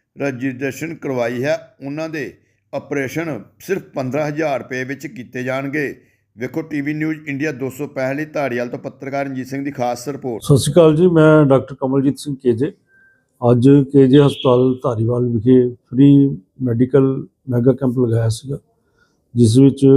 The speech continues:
Speaker 2: ਵੱਖ-ਵੱਖ ਬਿਮਾਰੀਆਂ ਦੇ ਸਪੈਸ਼ਲਿਸਟ ਡਾਕਟਰ ਪਹੁੰਚੇ ਸੀਗੇ ਔਰ ਉਹਨਾਂ ਨੇ ਆਏ ਹੋਏ ਮਰੀਜ਼ਾਂ ਦਾ ਵੱਖ-ਵੱਖ ਬਿਮਾਰੀਆਂ ਲਈ ਇਲਾਜ ਕੀਤਾ, ਉਹਨਾਂ ਨੂੰ ਕੰਸਲਟ,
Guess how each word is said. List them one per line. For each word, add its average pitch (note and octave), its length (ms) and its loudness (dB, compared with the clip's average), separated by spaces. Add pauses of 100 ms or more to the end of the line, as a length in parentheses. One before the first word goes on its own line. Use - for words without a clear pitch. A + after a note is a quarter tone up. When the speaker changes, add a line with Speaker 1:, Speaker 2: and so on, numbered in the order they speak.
Speaker 2:
ਵੱਖ-ਵੱਖ B2+ 540 2
ਬਿਮਾਰੀਆਂ A#2+ 580 4
ਦੇ B2 100 2
ਸਪੈਸ਼ਲਿਸਟ B2 560 -4
ਡਾਕਟਰ A2+ 340 -8 (720)
ਪਹੁੰਚੇ B2+ 300 4
ਸੀਗੇ B2 380 0
ਔਰ C3 200 2
ਉਹਨਾਂ C3+ 200 6
ਨੇ C3+ 300 4 (760)
ਆਏ B2+ 120 6
ਹੋਏ C#3+ 220 6
ਮਰੀਜ਼ਾਂ B2 440 0
ਦਾ B2 260 -2 (580)
ਵੱਖ-ਵੱਖ B2+ 360 2
ਬਿਮਾਰੀਆਂ B2 500 2
ਲਈ B2 280 0
ਇਲਾਜ A#2+ 480 -8
ਕੀਤਾ, B2+ 380 -12 (680)
ਉਹਨਾਂ B2 200 4
ਨੂੰ A#2+ 280 2
ਕੰਸਲਟ, C#3+ 480 0